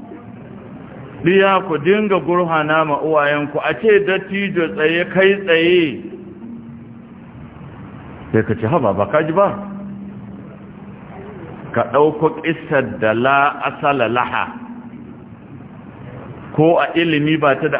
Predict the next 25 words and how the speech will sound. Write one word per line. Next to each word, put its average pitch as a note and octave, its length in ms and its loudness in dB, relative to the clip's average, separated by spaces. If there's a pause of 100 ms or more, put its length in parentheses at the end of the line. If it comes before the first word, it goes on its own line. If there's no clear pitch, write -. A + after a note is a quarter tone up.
asali, D3 380 0
ko E3+ 260 6
a C3 80 0
jahilci D3 580 2
ba A#2+ 140 4
ta A#2 120 -4
da G#2+ 200 0
asali. E2+ 300 -8 (1900)
Don E3 200 6
wata E3+ 200 2
kisa D#3 320 -2
wallahi B2+ 320 4
da A2 100 0
ka A#2+ 220 0
ji B2 140 -4
ta A#2 100 -6
ka A2+ 240 -4
san A#2+ 160 -2
ba F2 100 -6
a E2+ 60 -4
taɓa C#3 320 -2
ƙarya B2 320 2
irin A#2 240 2
wannan F2+ 340 -2
ba. E2+ 140 -4